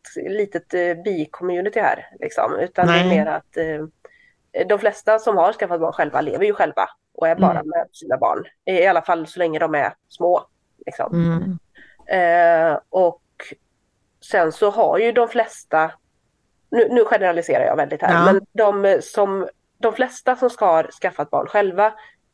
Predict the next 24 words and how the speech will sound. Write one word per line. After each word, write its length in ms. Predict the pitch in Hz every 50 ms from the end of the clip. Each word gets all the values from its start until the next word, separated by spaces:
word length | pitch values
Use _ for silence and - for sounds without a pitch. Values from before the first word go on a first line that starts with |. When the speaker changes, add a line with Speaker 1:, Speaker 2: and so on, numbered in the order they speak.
| _ -
Speaker 1:
är 140 | 202 185 160
ju 260 | 156 160 165 165 156
kanske 380 | 156 - 180 151 147 - 147 -
trettiofem 520 | - - 170 - - - - 240 233 233
och 140 | 226 202 202
känner 240 | - 196 156 147 -
att 120 | - -
klockan 360 | _ _ - 180 - - 151 156
har 60 | 151
börjat 160 | - - -
ticka 460 | - - - _ _ - - 135 139 - _ _ _ _ _
och 160 | _ - - -
skaffa 340 | - - 170 170 - -
barn 400 | 170 165 151 131 131 135 - - - - _ _ - _
själva 380 | _ - 220 202 196 180 202 202
för 140 | - - 180
att, 220 | 170 170 170 - _ - - - _
och 120 | 190 190
sen 140 | - 180 165
så 80 | - 208
har 180 | 226 226 175 196
de 100 | 233 240
fortfarande 380 | 262 254 - - 175 170 165
relationslängtan, 960 | 165 170 170 165 170 - 202 185 180 - 165 165 156 - - 180 180 175 175